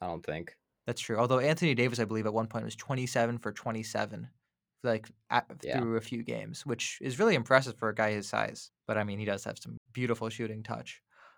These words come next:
Speaker 1: Yeah.
Speaker 2: But I wonder what we see in terms of, like, N B A style offenses in the coming years, because for a while we had very different offenses on different teams, and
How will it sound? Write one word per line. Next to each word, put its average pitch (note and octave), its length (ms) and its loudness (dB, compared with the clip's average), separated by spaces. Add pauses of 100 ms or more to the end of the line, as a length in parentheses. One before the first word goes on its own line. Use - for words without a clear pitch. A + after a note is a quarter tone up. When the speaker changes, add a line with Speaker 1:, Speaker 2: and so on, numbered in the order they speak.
Speaker 1:
Yeah. - 100 -8
Speaker 2:
But C#3 340 6 (580)
I F#3 60 10
wonder A#3+ 320 8
what G3+ 180 8
we F#3 140 6
see F3 540 2 (200)
in C#3+ 120 2
terms D3+ 280 2
of, C#3+ 180 4
like, B2+ 260 4 (160)
N C#3+ 120 2
B C#3 120 4
A C3 80 6
style A#2+ 340 4
offenses A2 480 2
in A2 60 -8
the G#2+ 80 -8
coming G#2+ 280 -8
years, G#2 220 -8
because B2 540 -2 (260)
for E3 220 2
a D#3+ 80 8
while D3 420 8
we C#3 140 2
had C3+ 340 4 (220)
very E3 320 4
different F3+ 420 0
offenses C3+ 540 4
on A#2+ 160 0 (260)
different C3+ 340 -2
teams, A#2+ 460 -4
and A2+ 220 -2